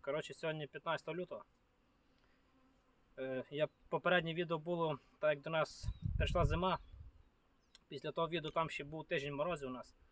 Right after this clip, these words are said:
до двадцяти градусів. І вирішив я со-, сьогодні прийти утеплити сім'ї. Ну, у мене тут більша половина сімей утеплених.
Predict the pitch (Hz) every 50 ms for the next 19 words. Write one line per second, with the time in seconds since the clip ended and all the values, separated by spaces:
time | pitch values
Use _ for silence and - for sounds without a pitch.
0 | _ _ _ _ - - 139 135 139 147 143 - - - 170 151 156 143 135 127
1 | 123 - - 107 - - - _ - - - _ _ _ - - - - - _
2 | _ - - 160 165 165 165 165 160 160 160 - - - - - _ - 143 156
3 | 180 180 175 160 - 170 165 165 - - 156 - - - 175 170 165 151 - 151
4 | 143 - - 165 170 170 170 - - 156 139 - 151 - 151 156 156 - - 135
5 | - - 170 160 135 117 113 - - - - - - - - _ _ - 170 175
6 | 175 175 175 190 196 190 185 175 190 180 156 147 - - - - - - - -
7 | - - - - - - - 196 - 175 156 - 165 180 185 175 165 - - 175
8 | 185 180 175 170 - 202 196 190 - 147 131 123 113